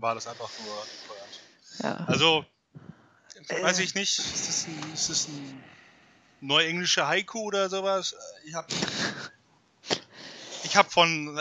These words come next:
Speaker 1: von, von Literatur und so natürlich überhaupt keine Ahnung und bin da wirklich, kann das überhaupt nicht beurteilen, inwiefern das jetzt
Speaker 2: Ja, also
Speaker 1: ansprechend ist oder so, aber ich,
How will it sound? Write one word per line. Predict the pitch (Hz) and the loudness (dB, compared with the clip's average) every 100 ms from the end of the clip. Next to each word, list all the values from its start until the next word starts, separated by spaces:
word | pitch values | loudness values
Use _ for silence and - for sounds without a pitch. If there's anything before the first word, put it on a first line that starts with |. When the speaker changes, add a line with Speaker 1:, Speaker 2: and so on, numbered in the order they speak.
| - | -8
Speaker 1:
von, | - 135 131 | -6 -8 -6
von | 135 | -6
Literatur | 135 127 - 151 | -4 -4 -4 -4
und | 131 | -4
so | |
natürlich | 120 139 - | -8 -10 -12
überhaupt | 160 139 - | -6 -6 -4
keine | 135 123 | -4 -2
Ahnung | 127 143 135 | -2 -2 -4
und | 123 117 _ _ _ _ | -8 -14 _ _ _ _
bin | 131 | -6
da | 131 | -6
wirklich, | 127 120 123 - - - - _ _ _ _ | -4 -8 -10 -12 -16 -20 -20 _ _ _ _
kann | - 131 | -6 -6
das | 127 | 2
überhaupt | 170 165 | 0 0
nicht | 143 | -10
beurteilen, | 143 131 123 110 | -8 -6 -6 -6
inwiefern | 113 113 120 - 107 | -10 -16 -16 -14 -12
das | 104 | -12
jetzt | 107 - - - - - - - - _ _ - | -14 -14 -18 -16 -16 -16 -18 -20 -20 _ _ 2
Speaker 2:
Ja, | 165 | 6
also | |
Speaker 1:
ansprechend | 160 180 165 180 170 170 | 6 8 6 6 0 -2
ist | - | -2
oder | 156 147 | -2 0
so, | 143 | 4
aber | 131 120 | 4 4
ich, | 113 | -4